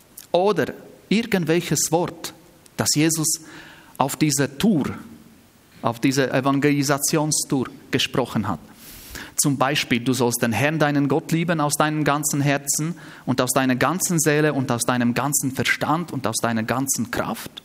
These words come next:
Das ist noch einfach, denke ich. Das kann man, muss man nicht nachweisen. Das passiert etwas in deinem Herzen. Die Herausforderung kommt dann später. „Liebe deinen Nächsten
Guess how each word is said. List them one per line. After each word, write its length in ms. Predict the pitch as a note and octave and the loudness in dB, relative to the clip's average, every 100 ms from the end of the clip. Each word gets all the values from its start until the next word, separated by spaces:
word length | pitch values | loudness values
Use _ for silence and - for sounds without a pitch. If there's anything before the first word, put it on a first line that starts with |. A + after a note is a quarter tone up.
| - - | -20 -4
Das 160 | A2+ B2 | -2 -2
ist 100 | A#2+ | -4
noch 160 | - | -4
einfach, 380 | G#2+ D3 F#2 F2 - - - - - - - _ - _ _ _ - _ - | -4 -2 -4 -4 -8 -20 -20 -20 -20 -20 -20 _ -20 _ _ _ -20 _ -4
denke 300 | B2+ C3+ C#3 | -4 -2 -4
ich. 100 | D3+ - - - - _ | -4 -12 -20 -20 -20 _
Das 200 | - - | -18 -10
kann 120 | - G#2+ | -4 -2
man, 220 | A2 - | -4 -4
muss 200 | A2+ G#2+ | -4 -2
man 120 | A2 | -2
nicht 180 | G#2+ A2 | -2 -2
nachweisen. 560 | A2 - A#2+ B2+ C#3 B2+ | -4 -2 -2 0 -2 -2
Das 140 | A2 | -4
passiert 340 | - G#2 A#2 A2+ | -4 -4 -4 -4
etwas 280 | - - A2 | -4 -4 -2
in 80 | |
deinem 240 | G2+ G#2 G2+ | -2 -2 0
Herzen. 380 | A2+ C3+ B2+ B2+ - - | -2 -2 -4 -4 -10 -4
Die 80 | B2 | -2
Herausforderung 800 | - A2+ D3+ - B2 A2+ G#2+ G#2+ | 0 0 0 0 -2 0 -2 -2
kommt 200 | - G#2 | -2 -2
dann 120 | G#2+ | -2
später. 420 | - - C#3+ - A2 | -2 0 -2 0 0
„Liebe 280 | A#2+ C3 | 0 0
deinen 360 | A2+ A2 A2+ A2+ | 0 0 2 2
Nächsten 560 | B2+ C3 - - G#2 | 0 0 -2 0 -2